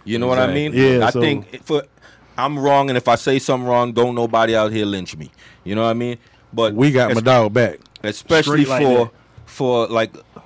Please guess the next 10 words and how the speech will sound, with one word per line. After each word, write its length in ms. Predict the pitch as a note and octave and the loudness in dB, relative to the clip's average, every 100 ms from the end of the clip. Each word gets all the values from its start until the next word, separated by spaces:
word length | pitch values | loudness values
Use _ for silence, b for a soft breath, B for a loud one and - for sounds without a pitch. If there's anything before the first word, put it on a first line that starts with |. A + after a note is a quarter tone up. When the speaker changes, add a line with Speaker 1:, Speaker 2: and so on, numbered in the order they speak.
| _ _ | _ _
Speaker 1:
females 680 | _ - F3 D#3 C3+ B2 A#2 | _ -8 -2 0 2 0 0
who 180 | - B2 | -4 -6
turn 460 | - - C#3 B2+ | -6 -2 0 -2
to 160 | B2+ C#3 | -2 -4
other 240 | A2 A2+ | -2 -2
women. 340 | A2 A#2 G#2+ F2+ | 0 0 -2 -4
I 160 | A2 B2+ | -2 -2
think 300 | - B2 G#2 | -2 -8 -4
that 200 | G#2+ G2 b b b | -4 -4 b b b
it 160 | G#2+ | -12